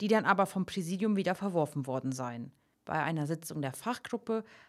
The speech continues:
habe man nun ein Arbeitsgremium gebildet, um sich noch stärker zu positionieren. Hierbei möchte die Fachgruppe auch mit dem Fachschaftsparlament und Bediensteten kooperieren. Wir werden weiter beobachten,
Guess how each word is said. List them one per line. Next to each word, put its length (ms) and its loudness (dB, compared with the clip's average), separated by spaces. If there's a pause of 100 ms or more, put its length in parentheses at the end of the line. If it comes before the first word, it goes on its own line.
habe 280 2
man 200 4
nun 180 4
ein 180 -2
Arbeitsgremium 840 2
gebildet, 480 0 (300)
um 120 4
sich 160 -2
noch 120 2
stärker 520 -2
zu 160 -14
positionieren. 800 -4 (580)
Hierbei 320 6
möchte 320 2
die 120 -6
Fachgruppe 720 -2
auch 220 4
mit 160 0
dem 100 -2
Fachschaftsparlament 1160 -4 (760)
und 200 2
Bediensteten 760 -4
kooperieren. 800 -4 (340)
Wir 140 -4
werden 260 0
weiter 280 4
beobachten, 640 -2